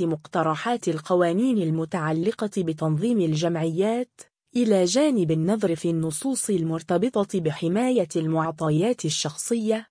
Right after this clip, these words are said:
باعتبارها من الملفات القانونية الحساسة التي تثير نقاشًا واسعًا بالنظر إلى ارتباطها بالحريات العامة والحقوق الرقمية.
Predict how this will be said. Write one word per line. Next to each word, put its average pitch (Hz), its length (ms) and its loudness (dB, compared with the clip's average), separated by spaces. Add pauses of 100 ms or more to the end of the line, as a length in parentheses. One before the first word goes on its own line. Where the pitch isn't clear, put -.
(180)
باعتبارها 202 880 0
من 202 180 2
الملفات 160 760 0
القانونية 185 880 0 (120)
الحساسة 175 680 -2 (100)
التي 196 440 2
تثير 202 540 0
نقاشًا 170 680 -2
واسعًا 196 480 0
بالنظر 190 600 0
إلى 175 320 0
ارتباطها 185 920 2
بالحريات 175 920 -2
العامة 202 540 0
والحقوق 170 720 -2
الرقمية. 208 800 0